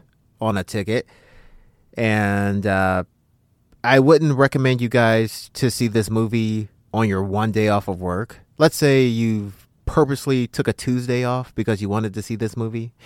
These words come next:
If that's your plan, don't see this on your one day off of work.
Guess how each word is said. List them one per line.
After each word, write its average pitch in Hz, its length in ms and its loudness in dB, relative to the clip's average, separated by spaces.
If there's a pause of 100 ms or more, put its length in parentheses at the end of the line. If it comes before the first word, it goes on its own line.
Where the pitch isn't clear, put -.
(120)
If 131 180 2
that's 151 300 2
your 175 100 2
plan, 92 640 -2 (1900)
don't 185 360 2
see 127 180 0
this 98 240 -2
on 101 80 -4
your 85 140 -4
one 85 180 -4
day 80 180 -10
off - 220 -10
of 82 80 -10
work. - 380 -16